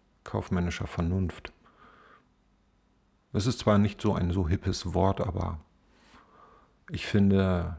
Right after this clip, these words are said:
dass das einem Unternehmen zum Beispiel sehr viel gerechter wird. Ja, das war mal so mein Kernthema für heute. Was sagt denn die Uhr?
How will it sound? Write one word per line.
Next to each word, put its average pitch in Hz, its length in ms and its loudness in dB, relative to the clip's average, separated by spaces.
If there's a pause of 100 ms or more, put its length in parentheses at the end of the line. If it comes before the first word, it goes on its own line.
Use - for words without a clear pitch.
(120)
dass - 240 -4
das 92 280 -2
einem 92 380 0
Unternehmen 95 680 2
zum 92 200 -4
Beispiel 90 340 -4
sehr 92 200 0
viel 98 200 -6
gerechter 98 500 -2
wird. - 180 -10 (2250)
Ja, 208 460 6 (1120)
das 113 260 0
war 143 160 8
mal 131 220 8
so 110 540 6 (300)
mein 90 240 0
Kernthema 120 680 2
für 90 240 -2
heute. 120 460 0 (1300)
Was 90 140 -16
sagt 104 200 -6
denn 120 140 0
die 95 100 -4
Uhr? 104 400 0